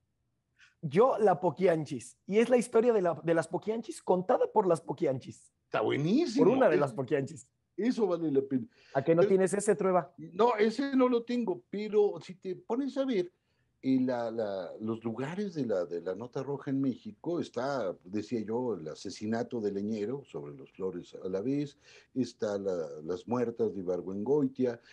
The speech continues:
Speaker 2: El miedo a los animales de Serna. Es decir, hay una gran cantidad. Incluso hay un libro escalofriante, no recuerdo el autor, que se llama Miss Sinaloa.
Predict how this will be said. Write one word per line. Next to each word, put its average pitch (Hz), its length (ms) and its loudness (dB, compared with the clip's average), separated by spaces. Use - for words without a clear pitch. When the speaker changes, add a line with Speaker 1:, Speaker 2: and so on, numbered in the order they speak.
Speaker 2:
El 110 220 -4
miedo 113 340 0
a 101 60 0
los 92 200 -8
animales 104 640 -6
de 92 120 -8
Serna. 123 580 -2
Es 185 180 -6
decir, 226 520 -2
hay 196 240 -2
una 254 200 2
gran 196 260 -6
cantidad. 196 580 -8
Incluso 220 760 -4
hay 196 260 -6
un 214 220 -2
libro 185 640 -4
escalofriante, 139 960 -6
no 151 220 0
recuerdo 175 480 -4
el 160 100 -4
autor, 143 420 -2
que 127 80 -6
se 127 160 -6
llama 175 300 0
Miss 135 500 -2
Sinaloa. 131 920 -4